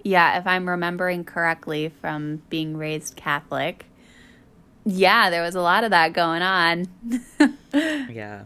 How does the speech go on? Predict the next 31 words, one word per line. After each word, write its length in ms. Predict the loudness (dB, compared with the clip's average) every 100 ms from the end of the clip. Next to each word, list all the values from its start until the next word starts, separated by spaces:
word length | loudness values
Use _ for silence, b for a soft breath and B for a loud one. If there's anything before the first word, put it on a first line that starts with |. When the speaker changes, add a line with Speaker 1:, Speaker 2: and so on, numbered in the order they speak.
| _
Speaker 2:
he 160 | -8 -6
was, 140 | -6
he 120 | -4
liked 280 | -4 -4 -6
to 80 | -8
test 300 | -8 -12 -10
his 160 | -12 -10
people. 400 | -12 -12 -16 -18 _ B B B -14
Speaker 1:
There 80 | -10
was 120 | -4
a 80 | 2
lot 180 | 2
of 140 | 0 -8
killing 420 | -6 -4 -4 -6
of 180 | -8 -8
firstborns, 1500 | -6 -6 -8 -6 -6 -4 -4 -4 -4 -4 -6 -4 -4 -4 -8 _ _ -12
some 240 | -8 -8
plagues, 920 | -6 -2 0 0 -2 -4 -4 -4 -4 -8 _ _ -8
you 120 | -2
know, 220 | 0 0 -2 -16 -20 -8
the 80 | -2
works. 480 | 0 0 -2 -6 -6 -12 _ -20 -20 -20 -14
Speaker 2:
Yeah, 280 | -14 -14 -18 -20
speaking 340 | -14 -14 -10 -10
of 140 | -12
plagues, 480 | -12 -10 -10 -12 -8
there 180 | -8 -4
are 160 | -4
plagues 440 | -4 -4 -4 -6 -12
in 100 | -14
Fargo. 560 | -12 -14 -14 -16 -18